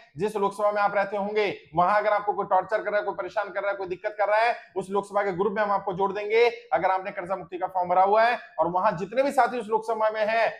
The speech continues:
वो सब आपकी मदद के लिए आगे आएंगे, वो सब आपकी मदद करेंगे। साथियों, संगठित होना पड़ेगा,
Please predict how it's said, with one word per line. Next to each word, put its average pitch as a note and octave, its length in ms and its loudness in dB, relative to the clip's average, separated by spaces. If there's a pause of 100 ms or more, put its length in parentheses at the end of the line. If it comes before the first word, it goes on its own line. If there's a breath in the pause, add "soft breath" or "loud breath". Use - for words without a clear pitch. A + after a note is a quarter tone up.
(160)
वो F#3 100 -2
सब F#3 200 -4
आपकी F3 240 -4
मदद D3+ 320 -8
के F3 60 -10
लिए D#3+ 100 -6
आगे D3+ 220 -2
आएंगे, G3 640 -2
वो F3 80 -4
सब E3+ 180 -6
आपकी C#3+ 220 -6
मदद B2+ 280 -10
करेंगे। D3 240 -6 (420)
साथियों, F3+ 240 2
संगठित F#3 400 -4
होना G#3 180 2
पड़ेगा, G#3 400 4